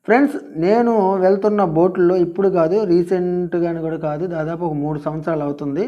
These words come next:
నేను ఎక్-, అదే, నేను వెళ్తున్న బోట్‌ల్లో దీనికంటే ఒక చిన్న పాము అనమాట. ఇదే కలర్‌లో ఉంటది,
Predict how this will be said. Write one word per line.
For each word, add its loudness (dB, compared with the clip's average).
నేను -4
ఎక్-, -8
అదే, -2
నేను 2
వెళ్తున్న 2
బోట్‌ల్లో 4
దీనికంటే 0
ఒక -6
చిన్న -4
పాము -2
అనమాట. -8
ఇదే 4
కలర్‌లో 2
ఉంటది, -4